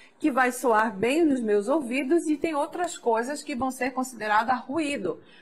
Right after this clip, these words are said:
ou seja, um som que não é muito agradável. Disso, a experiência prévia como ouvinte ou como intérprete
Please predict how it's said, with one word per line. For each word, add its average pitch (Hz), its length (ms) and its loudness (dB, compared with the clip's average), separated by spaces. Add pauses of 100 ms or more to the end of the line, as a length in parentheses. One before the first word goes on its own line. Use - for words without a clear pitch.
(100)
ou 233 120 4
seja, 220 360 2
um 247 100 -4
som 254 300 0
que 294 160 -2
não 254 240 0
é 311 160 2
muito 311 320 0
agradável. 233 880 0 (480)
Disso, 339 480 4
a 247 80 6
experiência 277 680 0 (200)
prévia 214 420 2
como 196 280 -2
ouvinte 214 800 -2 (280)
ou 196 140 2
como 196 300 -4
intérprete 240 840 0